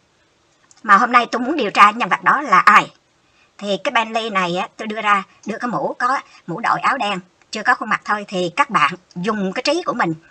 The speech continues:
để tìm những cái nhân vật tôi đưa ra có phù hợp với cái áo, cái mũ này không, gồm có mười hai tính cách. Cái thứ sáu nữa, anh ta nắm rõ căn bản của quy trình đầu tư các dự án phát triển xây dựng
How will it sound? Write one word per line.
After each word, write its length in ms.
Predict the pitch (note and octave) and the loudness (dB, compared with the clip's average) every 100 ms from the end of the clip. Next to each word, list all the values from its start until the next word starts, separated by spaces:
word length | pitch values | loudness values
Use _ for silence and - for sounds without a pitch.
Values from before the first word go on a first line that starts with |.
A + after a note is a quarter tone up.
| _ | _
để 300 | F3 D#3+ D#3+ - _ _ _ _ _ _ | -8 -2 -2 -2 _ _ _ _ _ _
tìm 260 | - G#3+ G#3 | 0 2 2
những 120 | F#3 | 0
cái 100 | D#4+ | 2
nhân 120 | D#4+ | 2
vật 120 | A#3 - | 2 -2
tôi 120 | A3 | -4
đưa 120 | A3 | -6
ra 220 | A3 A3 G3 _ _ _ - | 2 2 2 _ _ _ 4
có 160 | C#4 | 6
phù 220 | D4+ C4 F3 | 8 4 2
hợp 260 | F#3 D3 | 0 0
với 100 | B3 | -4
cái 140 | C#4 B3+ | 0 2
áo, 120 | C#4+ | 2
cái 120 | C4+ | -2
mũ 160 | B3 C#4 | -4 -4
này 180 | A#3 D#3 | -4 -2
không, 120 | A3 - _ - | -2 -2 _ 0
gồm 240 | C#3 E3 | 4 4
có 80 | E3+ | 2
mười 120 | C#4 | -2
hai 220 | F3 G#3+ | 0 -2
tính 240 | G#3 - D4+ | -2 -6 -4
cách. 160 | D#4+ - _ _ _ _ _ - - | -4 -6 _ _ _ _ _ -16 -4
Cái 80 | F4+ | 0
thứ 100 | G4+ | 4
sáu 240 | F#4 F#4 A4+ | 8 8 8
nữa, 180 | C#4 B3+ F#4 - _ - | 2 2 0 -4 _ -12
anh 140 | - B3+ | -6 2
ta 140 | A#3+ | 4
nắm 360 | A#3 A#3 C#4+ F#4+ | 4 4 0 0
rõ 280 | G3 D#3+ - | 8 10 8
căn 240 | - A3 | 4 -2
bản 220 | G3+ E3+ D#4 | -2 -2 -4
của 60 | |
quy 160 | B3+ A#3+ | -4 -6
trình 200 | - F#3+ | -6 -4
đầu 200 | F3+ F3+ | -2 -2
tư 320 | E3 - A#3 A3+ | -2 -2 -2 -4
các 140 | D4+ | -8
dự 100 | G3 | -6
án 260 | F#3 - C#4 E4+ | 4 6 6 2
phát 120 | - | -2
triển 180 | F3 G3+ | -2 -6
xây 140 | C4 | -8
dựng 200 | G3+ E3 | -6 -6